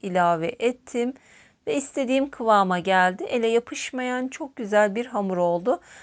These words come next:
Artık hamuru tezgaha alıyorum ve tezgahta tekrar toparlayarak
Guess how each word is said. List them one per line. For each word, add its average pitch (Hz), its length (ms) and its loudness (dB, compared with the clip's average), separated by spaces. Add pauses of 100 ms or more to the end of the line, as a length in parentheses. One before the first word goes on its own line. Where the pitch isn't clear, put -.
(260)
Artık 302 460 0
hamuru 285 580 0
tezgaha 240 560 -2
alıyorum 240 600 0
ve 220 120 -2
tezgahta 262 680 -2
tekrar 233 760 0 (500)
toparlayarak 208 1160 2